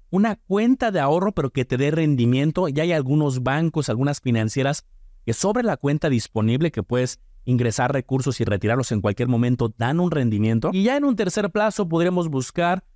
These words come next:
ya que se junte el dinero de varios días, mandarlo a una estrategia de inversión a plazo fijo.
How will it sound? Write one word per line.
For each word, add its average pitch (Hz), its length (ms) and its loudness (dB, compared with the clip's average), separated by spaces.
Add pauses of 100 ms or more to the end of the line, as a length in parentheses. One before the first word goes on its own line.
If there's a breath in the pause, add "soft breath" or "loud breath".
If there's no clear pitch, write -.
(160)
ya 147 120 0
que 165 120 -2
se - 100 -2
junte 156 320 0
el 139 80 0
dinero 139 260 2
de 117 100 2
varios 143 380 2
días, 165 300 0
mandarlo 143 800 2
a 127 100 0
una 151 160 2
estrategia 135 600 0
de 120 60 2
inversión 110 520 0
a 120 60 -2
plazo 123 420 -2
fijo. 104 400 -4